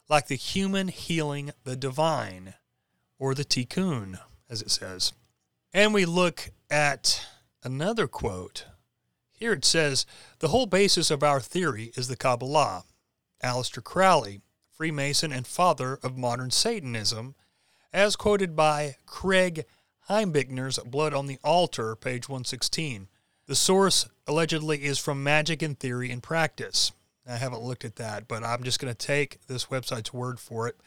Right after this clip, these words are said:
I have that book, and, uh, I should have looked it up, but I didn't. Here we have a quote from Manly Palmer Hall in Secret Teachings of the Masonic Lodge. "The theories of Kabbalism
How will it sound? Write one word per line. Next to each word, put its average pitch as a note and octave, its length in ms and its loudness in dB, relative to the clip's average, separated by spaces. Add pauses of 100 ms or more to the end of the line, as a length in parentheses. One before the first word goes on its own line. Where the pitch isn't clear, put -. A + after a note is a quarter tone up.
(120)
I C3+ 60 -4
have E3 120 2
that D3 180 2
book, D3 420 0 (560)
and, B2+ 340 -8
uh, B2 180 -4
I B2 60 -4
should C#3+ 200 -4
have B2+ 100 -8
looked B2 260 -8
it A#2 100 -6
up, A2+ 160 -8
but A#2+ 120 -6
I A#2 100 -2
didn't. A2+ 460 -8 (380)
Here G#3+ 180 0
we F#3+ 140 2
have D#3 420 4
a C#3 60 -4
quote D#3 340 -2
from C#3 360 -4 (120)
Manly D#3+ 480 -2
Palmer C#3 520 -2
Hall B2+ 720 -2 (560)
in C#3+ 220 0
Secret - 420 0
Teachings C#3+ 440 -4
of B2 100 -6
the B2+ 60 -4
Masonic B2 560 -4
Lodge. A#2 400 -6 (520)
"The A#2+ 120 -12
theories A#3+ 580 -4
of - 140 -6
Kabbalism A#2+ 720 -2